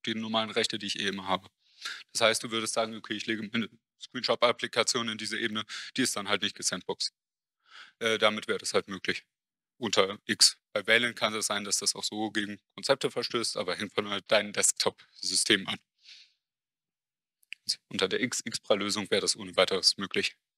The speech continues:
Weitere Fragen?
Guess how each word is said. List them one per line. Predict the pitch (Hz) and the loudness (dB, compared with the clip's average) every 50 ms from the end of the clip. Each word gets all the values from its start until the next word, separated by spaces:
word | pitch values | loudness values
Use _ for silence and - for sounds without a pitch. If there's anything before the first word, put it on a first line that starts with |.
| _ _ _ _ _ _ _ _ _ _ _ _ _ _ _ _ _ _ _ _ _ _ _ _ _ _ _ _ _ _ _ _ _ _ _ _ _ _ _ _ _ _ _ _ _ _ _ _ _ _ _ _ _ _ _ _ _ _ _ _ _ _ _ _ _ _ _ _ _ _ _ _ _ _ _ _ _ _ _ _ _ _ _ _ _ _ _ _ _ _ _ _ - | _ _ _ _ _ _ _ _ _ _ _ _ _ _ _ _ _ _ _ _ _ _ _ _ _ _ _ _ _ _ _ _ _ _ _ _ _ _ _ _ _ _ _ _ _ _ _ _ _ _ _ _ _ _ _ _ _ _ _ _ _ _ _ _ _ _ _ _ _ _ _ _ _ _ _ _ _ _ _ _ _ _ _ _ _ _ _ _ _ _ _ _ 4
Weitere | 143 - 139 104 90 | 4 6 6 4 2
Fragen? | 90 - - - 92 95 98 | -2 -4 0 0 0 0 -4